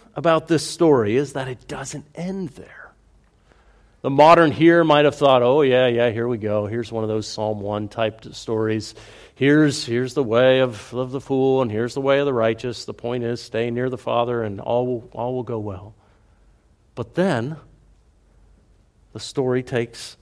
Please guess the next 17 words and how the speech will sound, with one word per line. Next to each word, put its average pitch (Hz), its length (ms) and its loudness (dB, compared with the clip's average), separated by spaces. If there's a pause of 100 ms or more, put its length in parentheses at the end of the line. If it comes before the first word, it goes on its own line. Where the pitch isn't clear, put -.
(260)
a 123 60 -10
different 110 360 -12
turn. 131 300 -14 (1000)
The 117 100 0
audience 120 400 2
is 120 80 -8
perhaps 127 560 0
thrown 123 360 -2
for 135 200 -4
a 131 60 0
loop. 127 360 -6 (600)
The 139 100 4
fool 165 1000 4
comes 185 580 4
to 220 120 2
his 226 140 2
senses. 226 800 2